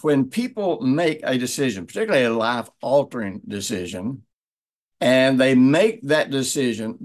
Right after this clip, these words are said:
because they are in a crisis, well, over time,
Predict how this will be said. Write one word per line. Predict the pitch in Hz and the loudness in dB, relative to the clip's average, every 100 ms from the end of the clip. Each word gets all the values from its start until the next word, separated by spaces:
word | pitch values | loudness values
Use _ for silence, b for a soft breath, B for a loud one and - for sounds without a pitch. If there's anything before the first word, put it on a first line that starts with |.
| 104 95 | -10 -4
because | 123 - - - 170 190 160 113 127 117 - - _ _ _ - | -4 -4 -8 -4 4 6 6 4 2 0 -4 -10 _ _ _ -8
they | 113 127 | 0 2
are | 127 123 | 4 2
in | 120 | 0
a | |
crisis, | 113 156 143 120 110 117 78 - - - _ _ _ _ _ _ _ _ | -2 -2 -2 -2 -4 -10 -12 -16 -20 -20 _ _ _ _ _ _ _ _
well, | 123 143 - - _ | 2 2 2 -4 _
over | 175 214 208 151 | 2 4 4 0
time, | 131 - 233 254 165 117 117 | -2 -4 0 0 2 2 0